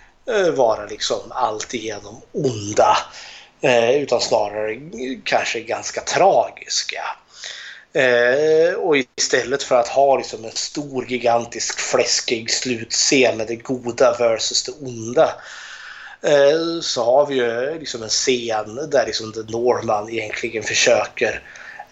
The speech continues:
läka hela, eh, det här, eh, fantastiska traumat som den här flickan har blivit utsatt för. Och det tycker jag är liksom, eh, det jag tar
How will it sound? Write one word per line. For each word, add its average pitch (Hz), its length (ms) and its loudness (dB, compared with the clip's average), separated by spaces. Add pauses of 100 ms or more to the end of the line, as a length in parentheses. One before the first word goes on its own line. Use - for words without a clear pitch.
(160)
läka 135 920 4 (680)
hela, 147 840 2 (720)
eh, 127 440 2
det 127 120 -6
här, 123 640 -4
eh, 165 60 -4 (400)
fantastiska 120 640 0
traumat 120 960 0
som 135 200 -4
den 113 100 -12
här 113 100 -6
flickan - 760 -2
har 117 140 -6
blivit 113 400 -10
utsatt - 800 -4
för. - 1040 -2 (760)
Och 127 200 -2
det 160 340 6
tycker - 400 -6
jag 110 320 -2
är 117 120 -2
liksom, 104 580 -6 (560)
eh, 403 240 0
det 113 380 2
jag 113 220 -2
tar 127 140 2